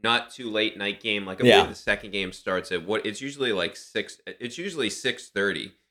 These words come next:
Speaker 1: here Eastern time. I'll, I'll double check here, but usually
Speaker 2: Yeah, I think
Speaker 1: that's
Speaker 2: it's
Speaker 1: how it
Speaker 2: the
Speaker 1: goes.
Speaker 2: same as what they did today.
Speaker 1: Yeah, three o'clock and then six thirty.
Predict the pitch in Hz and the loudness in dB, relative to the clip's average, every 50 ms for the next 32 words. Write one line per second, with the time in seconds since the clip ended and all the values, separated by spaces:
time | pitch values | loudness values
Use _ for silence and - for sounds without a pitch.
0 | _ _ - 120 110 95 85 92 - - _ 107 113 123 117 - 113 95 90 87 | _ _ 2 2 4 4 2 0 -4 -8 _ -4 -4 -2 -4 -4 -6 -6 -8 -8
1 | - 95 80 80 87 95 92 95 117 110 110 101 117 104 - 90 - - 98 92 | -8 -6 -4 -4 -2 -2 -2 -2 -2 -4 -4 -4 -4 -4 -4 -6 -4 -2 -2 -2
2 | 87 - 87 82 78 73 78 80 95 113 135 156 151 151 156 156 - - 196 - | -2 -4 -4 -4 -4 -4 -4 -6 -4 -2 0 4 8 8 8 8 8 8 6 6
3 | - 175 165 147 - - 151 147 147 143 139 135 131 127 123 117 - - - 120 | 6 4 4 4 4 6 8 8 8 10 10 10 10 10 8 6 2 0 4 4
4 | 135 131 120 117 110 123 123 120 - - 113 110 107 104 92 90 - - - _ | 6 6 6 6 8 8 6 6 6 4 8 8 10 10 8 6 4 0 -6 _
5 | _ _ _ _ _ _ _ _ _ _ _ - 143 127 104 - - - 143 143 | _ _ _ _ _ _ _ _ _ _ _ 4 6 6 4 4 0 -2 2 4
6 | 160 180 185 - - 156 147 147 151 - 160 135 131 120 117 - 131 127 - - | 4 4 4 2 2 6 6 6 6 6 4 0 0 -2 -2 -2 -4 -4 -4 -4
7 | - 117 120 131 120 90 - | 0 2 2 4 2 2 -2